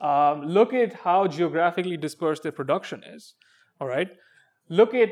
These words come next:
how many different orders there are. How does this thing mesh, right? How, how does this, how does this not lead to chaos? How is it that producers who are geographically, uh, and temporally so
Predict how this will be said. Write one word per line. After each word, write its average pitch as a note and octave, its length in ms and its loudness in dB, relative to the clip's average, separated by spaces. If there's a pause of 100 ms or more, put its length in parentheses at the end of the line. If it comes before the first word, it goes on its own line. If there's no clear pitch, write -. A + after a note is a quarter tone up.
(180)
how F#3 140 2
many G3 240 2
different F3+ 380 2
orders F3+ 720 2
there C#3+ 240 -2
are. C3+ 320 -4 (380)
How - 280 2
does A3+ 220 2
this G#3 200 -2
thing G#3 260 0
mesh, - 460 -4 (140)
right? C#3+ 140 -8
How, G3+ 280 4
how G3+ 180 4
does A3 220 -2
this, - 500 -4
how F#3 160 0
does A3+ 160 -2
this A3 120 -6
not F#3+ 240 0
lead F3 300 -6
to F#3 80 -6
chaos? F3+ 380 -2
How A3+ 340 6
is A3+ 200 -2
it E3+ 220 2
that E3 220 0
producers F3+ 720 -4 (320)
who F3 120 0
are D#3+ 80 0
geographically, D#3+ 1000 0 (280)
uh, D3+ 200 0
and E3 180 0
temporally F3+ 680 2
so G3 580 4